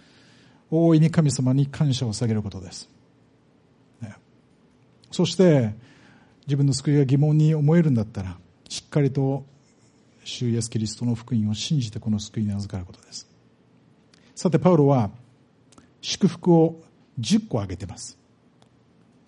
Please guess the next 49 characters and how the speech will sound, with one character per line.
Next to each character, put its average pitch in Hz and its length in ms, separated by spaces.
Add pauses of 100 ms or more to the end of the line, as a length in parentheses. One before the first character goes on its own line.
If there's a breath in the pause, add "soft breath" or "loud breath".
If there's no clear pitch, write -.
(720 soft breath)
ク 175 100
リ 190 80
ス 170 120
チ 185 80
ャ 165 40
ン 151 40
に 143 100
与 139 320
え - 20
ら 143 120
れ 139 100
た 139 240
十 123 240
個 165 240
の 113 100
祝 - 220
福 - 180
で 87 120
す。 - 160 (1300 soft breath)
そ - 140
の 175 60
こ 208 80
と 180 80
を - 20
今 151 140
か 120 80
ら 98 200 (2500)
ご 135 80
一 117 40
緒 123 120
に 120 40
見 139 80
て - 80
い 98 60
き - 80
ま 95 60
す。 - 160 (880 soft breath)
ま 180 140
ず、 135 360 (400)
二 190 120
節 202 200
ご 123 120
覧 107 100
く 107 80
だ 107 60
さ 95 100
い 95 40
ま 95 80
す。 135 200